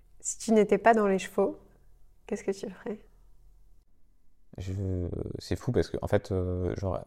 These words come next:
Speaker 2: vraiment du mal à répondre à cette question parce que c'est au-delà d'une passion, les courses. En fait, ça a, entre guillemets, bouffé toute ma vie, mais j'allais dire au sens positif, mais c'est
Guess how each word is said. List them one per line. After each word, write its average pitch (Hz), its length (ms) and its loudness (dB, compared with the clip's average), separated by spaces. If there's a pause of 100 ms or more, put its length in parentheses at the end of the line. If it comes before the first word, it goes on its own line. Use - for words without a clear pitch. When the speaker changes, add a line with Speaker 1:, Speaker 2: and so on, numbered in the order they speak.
Speaker 2:
vraiment 107 200 0
du 107 100 0
mal 101 140 0
à 101 60 0
répondre 95 280 -2
à 92 40 0
cette - 160 -6
question - 300 -4
parce 110 140 -6
que - 120 -4 (680)
c'est - 220 0
au-delà 107 300 4
d'une 101 180 0
passion, 95 360 0
les 87 100 -2
courses. - 220 -8
En 98 40 -2
fait, 104 140 0
ça 80 140 4
a, 92 160 -2 (580)
entre 104 180 2
guillemets, 104 340 4
bouffé 120 420 8
toute 107 200 4
ma 107 140 6
vie, 110 200 4
mais 98 160 2
j'allais 95 240 2
dire 107 160 4
au 104 60 4
sens 98 180 0
positif, 101 500 0
mais 92 140 -2
c'est - 220 -4